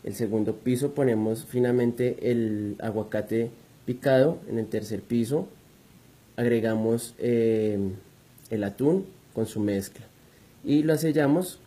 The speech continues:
con una cuarta capa de papa. La podemos adornar con el resto de tomate y perejil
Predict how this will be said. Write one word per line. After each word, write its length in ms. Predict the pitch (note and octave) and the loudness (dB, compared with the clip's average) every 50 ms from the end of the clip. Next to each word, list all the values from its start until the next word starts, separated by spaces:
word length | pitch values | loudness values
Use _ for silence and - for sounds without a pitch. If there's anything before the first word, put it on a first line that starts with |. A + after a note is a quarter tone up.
| - | -6
con 120 | - B2 A#2 | -2 0 2
una 200 | A#2 A2+ A2 A2 | 2 2 0 -2
cuarta 400 | - - A#2+ A#2+ A#2+ - B2 A#2+ | -2 -2 -2 0 0 -2 -4 -2
capa 400 | - B2+ A#2 - - C#3 E3 - - - - - - - - - - | -2 -2 -2 0 0 -2 -4 -4 -10 -18 -20 -20 -20 -20 -20 -20 -20
de 400 | - - G2+ A#2 A2+ G#2+ G#2 G#2 | -12 -4 0 0 2 2 2 0
papa. 380 | G2+ - A2 G2+ G2+ - G#2 - - - - - - - - - - - | -2 -2 -4 -4 -4 -6 -12 -18 -18 -20 -20 -20 -20 -20 -20 -20 -20 -12
La 280 | - - A2+ A2 A2 G#2+ | -8 -4 -4 -2 -2 -2
podemos 420 | - A#2+ A#2 A2+ A2 A2 A2 G#2+ | 0 0 2 2 2 0 -2 0
adornar 640 | B2 A#2+ A#2+ A#2+ A#2+ A#2+ A#2 A2 A2 A2 A2 A2 A#2+ - - - - - - - - - - - - - | 0 2 2 4 4 4 4 4 2 0 0 -2 -4 -6 -14 -20 -20 -20 -20 -20 -20 -20 -20 -20 -20 -8
con 220 | - A#2+ A#2+ A#2 A#2+ | -2 0 2 4 4
el 220 | A#2+ A2+ - - - - - | 4 2 0 -4 -10 -10 -4
resto 260 | - A#2 A2+ A2 - A#2 | -2 -2 0 0 0 -2
de 80 | A#2 | -2
tomate 580 | A#2+ C3 B2 B2 B2 B2 B2 - D#3+ E3+ E3 - - | 0 0 0 2 0 0 -2 0 -2 -2 -2 -2 -2
y 160 | A#2+ C#3 C#3+ | -2 -2 0
perejil 600 | C#3+ - B2 A2+ A2 G#2 - B2+ C#3+ D#3+ F#3 | 0 0 0 0 0 0 0 0 0 0 -2